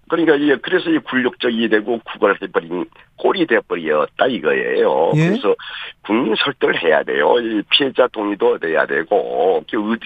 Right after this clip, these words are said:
Speaker 1: 의도는 좋습니다. 정상화시키겠다, 우호증진하겠다. 그러나 절차 과정이 생략돼 버렸거든요.
Speaker 2: 예.
Speaker 1: 그래서 지금이라도 늦지 않았으니 저희 귀국한 다음에 국민 이해를 구하고 피해자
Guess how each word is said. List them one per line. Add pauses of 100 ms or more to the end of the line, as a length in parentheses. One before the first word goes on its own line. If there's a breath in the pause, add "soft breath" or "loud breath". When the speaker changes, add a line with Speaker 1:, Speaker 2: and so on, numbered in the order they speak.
(440 loud breath)
Speaker 1:
의도는
좋습니다. (380)
정상화시키겠다,
우호증진하겠다.
그러나 (100)
절차
과정이 (100)
생략돼
버렸거든요.
Speaker 2:
예. (380 loud breath)
Speaker 1:
그래서
지금이라도
늦지
않았으니 (120)
저희 (400)
귀국한
다음에 (380 loud breath)
국민
이해를
구하고
피해자